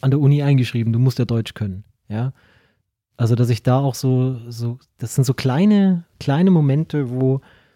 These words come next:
meine Position vielleicht einen Unterschied macht. Genau, und das sind auch so, das sind, gl-, glaub ich, genauso Momente, wo man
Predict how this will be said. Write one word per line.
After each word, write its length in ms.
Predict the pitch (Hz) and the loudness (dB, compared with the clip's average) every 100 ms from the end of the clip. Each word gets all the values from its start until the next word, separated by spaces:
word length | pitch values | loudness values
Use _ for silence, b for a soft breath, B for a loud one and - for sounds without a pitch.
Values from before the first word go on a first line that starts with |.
| b _ _ | b _ _
meine 260 | 123 127 131 | -2 0 0
Position 540 | - 123 - 131 156 | -2 -4 0 2 2
vielleicht 320 | 143 113 - | 2 -2 -2
einen 100 | 123 | -4
Unterschied 420 | 117 110 - 110 117 | -4 -4 -6 -10 -8
macht. 420 | 110 - _ _ _ _ | -10 -12 _ _ _ _
Genau, 220 | 139 131 | -4 -2
und 140 | 120 139 | 0 0
das 140 | 143 | 2
sind 160 | 147 143 | 2 2
auch 180 | 131 | 0
so, 300 | - 139 127 - | 0 0 0 -2
das 160 | 131 | -2
sind, 180 | - 143 | 0 0
gl-, 140 | 127 - _ - | -2 -8 _ -12
glaub 180 | 131 127 | -6 -4
ich, 80 | 131 | -2
genauso 320 | 143 151 156 | 0 0 2
Momente, 460 | 143 135 131 - 123 | 2 2 0 0 -2
wo 100 | 120 | 0
man 340 | 123 120 123 | 0 -2 -2